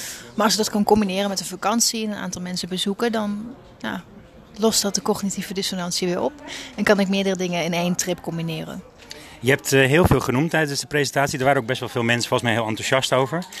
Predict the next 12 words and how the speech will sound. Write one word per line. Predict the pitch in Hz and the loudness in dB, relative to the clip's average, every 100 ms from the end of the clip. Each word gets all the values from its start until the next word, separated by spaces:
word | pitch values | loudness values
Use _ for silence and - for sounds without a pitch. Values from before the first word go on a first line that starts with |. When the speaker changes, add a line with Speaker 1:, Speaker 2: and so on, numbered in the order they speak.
| - - - | -16 -16 -6
Speaker 2:
Eh, | 120 | -2
je | 117 127 | 2 4
noemde | 143 131 | 4 2
bijvoorbeeld | 117 143 113 120 | 2 0 0 0
een | |
safari | 110 151 147 - 123 135 147 135 | 2 4 4 4 4 4 2 0
en, | 113 | 0
eh, | 107 107 | 0 -2
ook, | 117 | -4
eh, | 110 107 | -6 -4
de | 104 | -4
stilte-retreats. | - 143 139 151 143 156 180 - | 0 0 0 -4 -4 -2 0 0